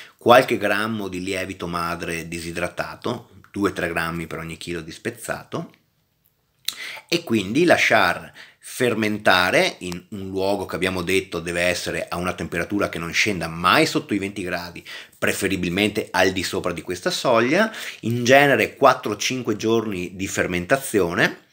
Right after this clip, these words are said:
e a questo punto, eh, o ripassiamo il tutto, eh, con, ehm, eh, un, un frullino, un frullatore, qual-, comunque qualcosa in grado di sminuzzare ulteriormente per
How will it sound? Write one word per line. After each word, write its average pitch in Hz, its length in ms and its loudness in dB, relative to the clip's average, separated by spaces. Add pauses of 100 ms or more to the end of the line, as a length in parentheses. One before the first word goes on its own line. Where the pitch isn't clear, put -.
(360)
e 110 160 4
a 92 100 6
questo 139 380 2
punto, 135 720 0 (1300)
eh, 85 440 -6 (300)
o 180 160 12
ripassiamo 139 680 6
il 110 160 -2
tutto, 101 800 -4 (240)
eh, 87 500 -6
con, 98 400 -2
ehm, 87 800 -4 (1400)
eh, - 260 -10
un, 107 160 0 (140)
un 104 140 -2
frullino, 110 520 2
un 98 120 2
frullatore, 107 480 2
qual-, 98 200 2
comunque 135 360 0
qualcosa 113 320 2
in 113 60 2
grado 107 200 4
di 101 160 0
sminuzzare 104 480 2
ulteriormente 98 720 -2
per 98 560 0